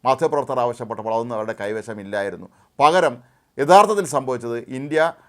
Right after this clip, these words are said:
അവരുടെ ഏറ്റവും പ്രധാനപ്പെട്ട വ്യോമസേന താവളങ്ങൾ, പാകിസ്ഥാൻ്റെ പ്രധാന വ്യോമസേന താവളങ്ങളെല്ലാം തന്നെ തകർത്ത് തരിപ്പണമാക്കി എന്നുള്ളതാണ്. അതിൻ്റെ കൃത്യമായ തെളിവുകൾ ഇന്ത്യയുടെ കൈവശമുണ്ട്. അത് ലോകത്തിന് മുന്നിൽ സമൂഹ മാധ്യമങ്ങളുടെയും മറ്റും ഇന്ത്യ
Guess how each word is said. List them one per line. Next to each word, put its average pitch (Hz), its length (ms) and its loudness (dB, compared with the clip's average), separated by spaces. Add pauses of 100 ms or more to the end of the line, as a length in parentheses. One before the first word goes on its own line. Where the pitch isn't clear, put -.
(160)
അവരുടെ 147 300 0
ഏറ്റവും 202 360 2
പ്രധാനപ്പെട്ട 143 460 -2 (100)
വ്യോമസേന 127 500 -4
താവളങ്ങൾ, 110 340 -4 (100)
പാകിസ്ഥാൻ്റെ 123 420 -8
പ്രധാന 120 280 -6
വ്യോമസേന 117 340 -10
താവളങ്ങളെല്ലാം 139 640 0
തന്നെ 120 180 -8 (360)
തകർത്ത് 135 380 -4
തരിപ്പണമാക്കി 135 580 -2
എന്നുള്ളതാണ്. 120 420 -4 (240)
അതിൻ്റെ 139 220 -4
കൃത്യമായ 170 440 0 (140)
തെളിവുകൾ 147 400 -2 (320)
ഇന്ത്യയുടെ 120 320 -2
കൈവശമുണ്ട്. 117 520 -6 (360)
അത് 156 260 0
ലോകത്തിന് 190 480 6
മുന്നിൽ 131 220 -4 (300)
സമൂഹ 147 320 -4 (100)
മാധ്യമങ്ങളുടെയും 127 540 -2
മറ്റും 110 300 -10
ഇന്ത്യ 110 260 -6